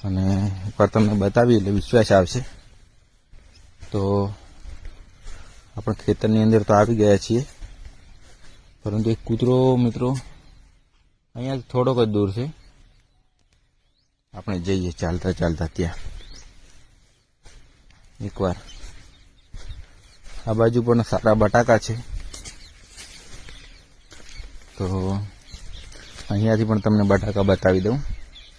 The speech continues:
જોઈ લો, આપણે હે અહીંયાથી ચાલીને આવ્યા છે. આ ઝૂમ કરીને બતાવું, અહીંયાથી ચાલીને આવ્યા છે સુરત દાદા. જોઈ લો,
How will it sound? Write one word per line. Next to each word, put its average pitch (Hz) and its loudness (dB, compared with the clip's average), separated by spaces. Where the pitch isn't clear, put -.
જોઈ 92 -6
લો, 82 -8
આપણે 110 -2
હે 113 0
અહીંયાથી 113 4
ચાલીને 101 8
આવ્યા 92 4
છે. 90 0
આ 87 -2
ઝૂમ 92 0
કરીને 95 2
બતાવું, 110 2
અહીંયાથી 107 -4
ચાલીને 98 2
આવ્યા 104 0
છે 107 -4
સુરત 95 -8
દાદા. 90 -4
જોઈ 82 -8
લો, 82 -8